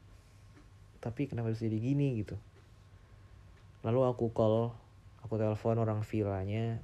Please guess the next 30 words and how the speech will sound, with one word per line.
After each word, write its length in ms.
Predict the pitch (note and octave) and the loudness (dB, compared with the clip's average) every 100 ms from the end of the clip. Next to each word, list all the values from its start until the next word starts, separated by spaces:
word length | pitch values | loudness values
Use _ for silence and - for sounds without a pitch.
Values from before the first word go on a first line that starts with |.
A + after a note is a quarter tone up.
| A2+ | -4
alhamdulillah 480 | G#2 G2+ G2+ G#2+ | -4 -4 -2 -2
langsung 240 | G#2+ G#2+ G#2 | -2 -2 -2
diangkat. 400 | G#2 G2+ B2+ - - - - - - - - - | -2 0 0 -2 -8 -20 -20 -20 -20 -20 -18 -10
Aku 160 | - | -2
langsung 240 | A#2 A2+ G#2+ | 0 0 -2
laporan 480 | G#2+ A#2 A#2+ B2+ A#2+ | 0 2 2 2 0
kalau 160 | G2+ | -2
aku 240 | G#2 B2 A#2+ | 0 -2 -4
kunci 320 | - A#2 A#2 B2+ | -4 -4 -2 0
di 160 | A#2 | 0
kamar 240 | G#2+ G2 F2+ | -2 -4 -4
mandi. 400 | G#2 A#2+ A2+ G#2 - - - - - - - - - - - - | -2 -2 -2 -4 -8 -20 -20 -20 -20 -20 -20 -20 -20 -20 -20 -4
"Tolong 320 | G#2 G2+ G2+ | 0 0 0
ambilin 320 | G#2 G#2+ G#2 | 2 4 4
apa 400 | G2+ G2+ C3+ C3+ | 0 2 2 4
kek," 320 | D#3+ D#3+ - - - A2 | 4 4 2 -8 -12 -8
gitu 240 | G#2+ G#2 | -4 -2
kan, 160 | A#2+ B2+ | -2 0
"buat 80 | A2 - | -2 0
keluarin 320 | G#2 G2+ G2+ | -2 0 -2
aku." 400 | G2+ - B2 B2+ - - - - - - - - - - - - | -4 0 0 0 -8 -20 -20 -20 -20 -14 -14 -14 -20 -20 -20 -20
Si 160 | - A2+ | -6 -4
mas 240 | G#2+ G#2 - - | -2 -2 -6 -2
villanya 320 | A2 G#2 A#2 B2 | 2 2 0 0
cuma 240 | A2 G2 | -2 -2
iyain 260 | G#2+ G2 G#2+ | -2 0 0
aja. 320 | C3 G#2+ G2 G2+ - - - - - - - - | -2 0 -2 -4 -12 -20 -20 -20 -20 -20 -20 -10
Tenang 260 | - G#2 G#2 G#2+ | -4 -2 2 2
banget 240 | A#2+ G#2+ G2 | 2 0 -2
dia, 160 | G2+ | -2